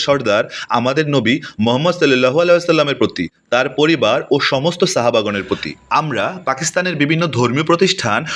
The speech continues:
ও মাদ্রাসার সাথে সম্পৃক্ত জ্যেষ্ঠ, নিরপেক্ষ ও বিশ্বাসযোগ্য একদল আলেম বর্তমানে তাবলিগ জামাত সংক্রান্ত কিছু দায়িত্বহীন আচরণ এবং ফিতনার রূপ ধারণ করা মতবিরোধের প্রেক্ষিতে নিচের বক্তব্য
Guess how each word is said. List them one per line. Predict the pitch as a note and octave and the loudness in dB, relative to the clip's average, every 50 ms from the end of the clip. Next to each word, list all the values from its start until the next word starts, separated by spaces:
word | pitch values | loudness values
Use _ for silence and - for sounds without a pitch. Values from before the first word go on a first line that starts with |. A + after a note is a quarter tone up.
| - - - | -6 0 0
ও | C3 C3+ | 0 2
মাদ্রাসার | B2 A2 A2 A2+ A2+ C3 C3+ - F#3+ F3+ - | 2 0 0 2 2 0 0 0 -4 -4 -4
সাথে | E3 D#3+ - | -2 0 0
সম্পৃক্ত | F3 - - C3 B2 B2 A#2 A2 - - - E2 C#2 - - - - - - F#2+ | 0 0 -2 -2 -2 -2 -2 -2 -2 -4 -6 -6 -6 -8 -10 -10 -10 -8 -6 -4
জ্যেষ্ঠ, | F#2 A2+ B2 C3 - - - - - | -2 0 0 0 -2 -4 -2 -2 -2
নিরপেক্ষ | E3 D#3+ B2+ A#2 A#2 B2 - D#3 D3+ D#3 - - A#2 A2+ C#3 - | 0 0 0 -2 -2 0 0 0 -2 -2 -2 0 2 2 2 2
ও | C3 | 0
বিশ্বাসযোগ্য | B2 A2+ A#2+ A#2 - - E3+ E3 D#3 D#3+ E3 D#3 D#3+ F3+ - - | 0 2 0 0 2 0 0 -2 0 0 0 2 2 0 0 0
একদল | A#2 A2 A2 G#2+ D3 - - | -4 -4 -2 -2 -2 -2 -2
আলেম | - A2 G#2 G2 F2+ D#2+ - - - - - - _ - | -4 -4 -4 -4 -6 -8 -12 -14 -16 -20 -20 -20 _ -2
বর্তমানে | A2+ A#2 B2+ B2 D3 F3+ F3 C#3+ A#2 B2 A#2+ - - - - - | -2 -2 0 0 0 -2 0 0 0 -2 -2 -4 -6 -8 -8 -10
তাবলিগ | - A#2 A2+ A2+ D3+ F#3 E3 | -10 -8 -2 -2 -2 0 0
জামাত | D#3+ F#3 F3+ F3+ F3+ F3+ | -2 -2 0 0 -2 -2
সংক্রান্ত | - - D#3 D#3 E3 E3 D3+ - - G2+ A2+ | -2 -4 -2 -2 -2 -4 -2 0 0 2 2
কিছু | C3 - - C#3 C#3+ C#3+ - E3 | 0 0 -4 -4 -2 0 0 0
দায়িত্বহীন | B2+ A2 G#2+ A2 B2 B2 - - D#3+ F3+ F3+ F3+ - - | 0 0 -2 -2 -4 -4 0 2 2 2 2 -2 -4 -2
আচরণ | G#2+ A#2 A#2+ A#2+ E3 E3 C3 G2+ G2+ A#2 E3 F3+ F3+ - - | -2 -2 0 0 2 2 4 4 2 2 0 -4 -8 -6 -6
এবং | B2+ B2 A#2 G#2 A#2 E3+ - - - - | -2 0 0 0 0 -2 -6 -10 -12 -12
ফিতনার | - - C#3+ C#3 C3+ - D#3 E3 F3+ F3+ C#3 A2+ | -4 -2 -2 -2 -2 -2 -2 0 0 -2 -2 0
রূপ | A#2 C3+ D#3+ D3 - | 2 2 2 0 -2
ধারণ | - A2 A2 A2+ C3 D3+ D#3+ | -2 0 0 0 0 0 0
করা | F3 E3+ E3+ | 0 0 0
মতবিরোধের | D3 A#2 G#2 G#2 - D#3 D3 D#3 E3 E3 E3+ D#3 - | 0 0 -2 -2 0 0 0 0 0 0 -2 -4 -2
প্রেক্ষিতে | - C3 C#3+ - - - G3+ G3+ B2+ A#2 C3+ - - - - - - | -2 -2 -2 0 -2 -4 -2 0 0 0 0 -2 -4 -10 -12 -6 -4
নিচের | A#2 B2 B2 - F3 | -2 -2 0 -2 -2
বক্তব্য | C#3+ A#2+ A#2 - - - E3 E3+ D3 B2 | -2 -2 -4 -4 -2 -2 -2 -2 0 0